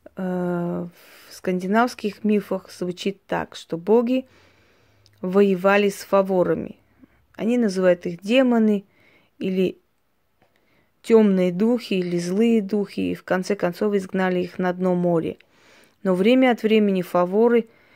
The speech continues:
пытались, м, навредить посланникам богов. Получается, что ведьма приходит в этот мир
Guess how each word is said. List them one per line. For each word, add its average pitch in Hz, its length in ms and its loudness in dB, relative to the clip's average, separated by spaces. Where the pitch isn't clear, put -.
пытались, 214 640 0
м, 185 540 -6
навредить 202 720 0
посланникам 185 840 0
богов. 175 500 -4
Получается, 220 580 4
что 196 240 -2
ведьма 220 460 -2
приходит 196 560 -4
в - 40 -6
этот 180 320 -8
мир 208 300 -2